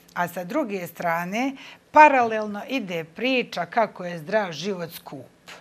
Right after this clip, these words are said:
E, to više skupo, ne može se i to je samo za elitu.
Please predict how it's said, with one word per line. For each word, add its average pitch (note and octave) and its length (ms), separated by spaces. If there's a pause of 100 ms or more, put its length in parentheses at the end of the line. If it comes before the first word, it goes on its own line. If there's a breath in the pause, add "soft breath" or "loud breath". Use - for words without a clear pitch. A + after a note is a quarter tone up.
(600)
E, C#3 80 (100)
to E3 100
više D3 440
skupo, A3+ 640
ne G#3+ 180
može G3 360
se F3+ 160
i F3 40
to A3+ 220
je G3+ 100
samo A3 320
za F3 180
elitu. D#3+ 460